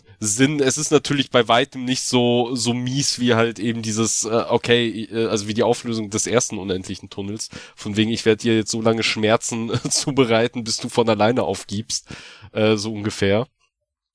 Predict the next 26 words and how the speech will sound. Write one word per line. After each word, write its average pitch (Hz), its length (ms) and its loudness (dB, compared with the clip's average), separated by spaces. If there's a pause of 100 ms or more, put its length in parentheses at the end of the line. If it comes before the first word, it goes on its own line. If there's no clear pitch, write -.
(220)
Aber, 107 600 2
äh, 104 320 2
alles 113 240 0
in 110 100 -6
allem 110 240 2
fand 107 240 0
ich 113 60 -6
das - 180 -2
dann 104 280 -2 (380)
schon, 107 680 0
äh, 101 340 2
schon 110 180 -2
gut. 113 160 -4
Aber 120 180 4
ich 143 140 0
verstehe 147 520 2
definitiv, 123 1080 -6
dass 117 240 0
man 120 140 2
sich 113 120 -4
vielleicht 110 440 0 (320)
ärgern 117 400 2
kann, 120 340 0
wenn 113 140 2
man, 113 300 2
äh, 98 100 -10